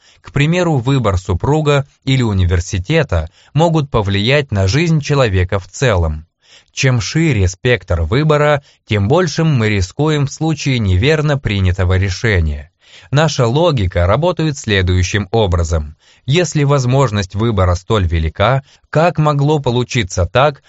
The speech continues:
что мы приняли в корне неверное решение? Шварц выделяет три признака того, что спектр вашего выбора начинает слишком сильно расползаться.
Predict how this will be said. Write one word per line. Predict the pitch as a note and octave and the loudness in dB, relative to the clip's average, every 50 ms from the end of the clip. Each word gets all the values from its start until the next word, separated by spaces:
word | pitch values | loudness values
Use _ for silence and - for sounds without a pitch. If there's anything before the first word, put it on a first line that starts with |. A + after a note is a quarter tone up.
| _ _ | _ _
что | - - - C#3+ C#3+ | -18 -8 -2 0 0
мы | E3 F#3+ G3 E3 | 0 0 0 -2
приняли | - E3 E3 E3+ E3 D#3+ D#3 D#3 D3 | -2 -2 0 0 0 0 0 0 0
в | C#3 - - | -2 -4 -4
корне | - D#3+ E3+ E3+ D#3 D#3 D3+ D3 D#3 | -2 0 0 0 2 0 0 0 0
неверное | E3 F3 E3 A#2+ G2+ G2 G2 F#2 F2+ F#2 F#2 F#2 F#2+ | 0 0 0 0 0 0 2 2 2 2 2 2 2
решение? | G#2 A#2 A2+ - - A#2 G2 E2+ D#2 D2+ C#2+ C#2+ C#2+ - _ _ _ _ _ _ _ _ _ _ _ | 2 0 -2 -2 -2 0 0 0 0 -2 -4 -6 -10 -14 _ _ _ _ _ _ _ _ _ _ _
Шварц | - - B2 C3 E3 G3 F#3+ F3 - - - | -8 -4 -2 2 2 2 2 0 -4 -4 -4
выделяет | C#3+ C#3+ D3 D3 D3+ D3+ D3+ D3+ D3 C#3 - - _ | -2 0 0 0 0 0 2 2 0 -2 -4 -8 _
три | - C#3 E3 F#3+ F3+ | -4 -2 -2 -2 -2
признака | C#3 - B2+ C#3 C3+ A#2+ A2+ G2+ F#2 - F#2 | -2 -2 0 0 0 0 0 -2 0 0 -2
того, | E2+ - F2+ F2+ G#2 C3 D#3 E3 C#3 - _ _ _ | 0 0 0 2 2 4 2 2 0 -2 _ _ _
что | - - - - E3 | -20 -8 -2 -2 -2
спектр | C#3+ - - E3 D#3+ D3 - - B2 A2 | -2 -2 -2 -2 -2 -2 -2 -2 -2 -2
вашего | G#2 A2 A#2 A#2 - - G#2 F#2 F2 E2 | 0 2 0 0 0 -2 -2 0 0 0
выбора | D#2+ A2 C#3+ D#3 D3+ D3 C#3+ C#3+ C#3 C3 | 0 0 0 0 2 2 2 2 2 0
начинает | B2 G#2 F#2 - A#2+ C#3 D#3+ E3+ E3 C#3 | 0 -2 -4 -4 -2 -2 0 0 -2 -2
слишком | - - - D3+ F3+ F3 - - D3 D3 C3+ | -4 -4 -2 -2 -2 -2 -2 -2 -2 -2 -2
сильно | - - G#2+ G2 F2+ F2+ F#2 F#2+ | -2 -2 -2 -2 0 2 2 2
расползаться. | G2 F#2+ F#2 - - A2 A2 G#2+ G#2 A2 F#2+ D#2+ - - - C#2+ - | 0 0 -2 0 0 0 0 2 0 0 0 0 -2 -6 -12 -14 -14